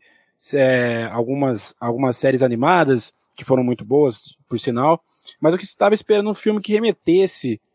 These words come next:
novamente àquela expectativa, aquela, aquela coisa que eu vivi quando eu assisti os primeiros Star Wars.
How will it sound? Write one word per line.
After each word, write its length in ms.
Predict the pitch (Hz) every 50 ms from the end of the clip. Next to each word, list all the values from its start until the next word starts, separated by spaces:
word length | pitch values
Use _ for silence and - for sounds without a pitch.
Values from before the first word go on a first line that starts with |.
| _ _ -
novamente 560 | 135 139 139 147 139 131 131 135 135 117 -
àquela 280 | 131 117 - 143 139 139
expectativa, 680 | 123 - - 147 - - - 127 - - 156 156 139 127
aquela, 280 | - 147 139 135 127 _ - - - _ _ _
aquela 180 | - 143 143
coisa 240 | - - 160 165 156
que 80 | - 175
eu 40 | 156
vivi 240 | 151 143 131 147
quando 200 | 151 - 160 160
eu 60 | 156 151
assisti 300 | - - 160 - - 151
os 120 | 147 -
primeiros 340 | - 156 156 151 151 139 -
Star 240 | - - 156 165 165
Wars. 300 | 147 127 117 110 -